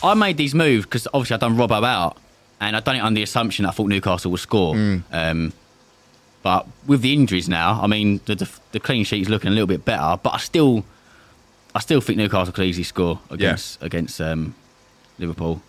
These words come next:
Speaker 2: I've seen a lot of talk in the Twitter community recently about the game becoming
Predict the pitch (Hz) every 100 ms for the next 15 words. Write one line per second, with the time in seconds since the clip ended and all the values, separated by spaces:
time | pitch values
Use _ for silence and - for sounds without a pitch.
0 | - - - - - 202 196 214 214 -
1 | 220 - 185 160 196 - 139 104 92 98
2 | 92 95 90 90 107 98 - - - -
3 | - _ _ - - 107 127 127 120 -
4 | 113 110